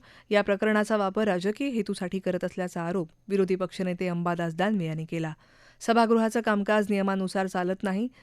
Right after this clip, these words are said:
विरोधकांना बोलण्यासाठी वेळ दिला जात नाही, असं दानवे म्हणाले. शिवसेना उद्धव बाळासाहेब ठाकरे पक्षाचे नेते अनिल परब यांनी सालियन प्रकरणात राजकारण होत असल्याचं सभागृहात सांगितलं. यावेळी परब आणि भाजपच्या चित्रा वाघ यांच्यात शाब्दिक चकमक उडाली.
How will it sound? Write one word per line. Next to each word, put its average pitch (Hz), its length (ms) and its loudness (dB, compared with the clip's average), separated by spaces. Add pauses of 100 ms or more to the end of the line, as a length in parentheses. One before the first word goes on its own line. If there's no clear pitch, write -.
(120)
विरोधकांना 190 600 2
बोलण्यासाठी 190 640 -2
वेळ 180 280 0
दिला 196 240 0
जात 175 260 -4
नाही, 180 180 0
असं 180 180 -4
दानवे 165 260 -4
म्हणाले. 160 380 -4 (500)
शिवसेना 240 500 2
उद्धव 220 300 2
बाळासाहेब 196 420 2
ठाकरे 196 260 -2
पक्षाचे 190 400 -4
नेते 185 240 -4
अनिल 175 240 -2
परब 180 300 0 (360)
यांनी 202 240 2
सालियन 208 420 2
प्रकरणात 190 500 0
राजकारण 220 520 -2
होत 202 220 -4
असल्याचं 185 380 -4
सभागृहात 180 560 -4
सांगितलं. 175 420 -6 (360)
यावेळी 185 300 4
परब 190 360 0 (280)
आणि 202 180 2
भाजपच्या 185 560 0
चित्रा 165 360 -4
वाघ 185 220 -2 (160)
यांच्यात 185 380 -2 (180)
शाब्दिक 190 500 -4
चकमक 165 300 -6
उडाली. 156 300 -4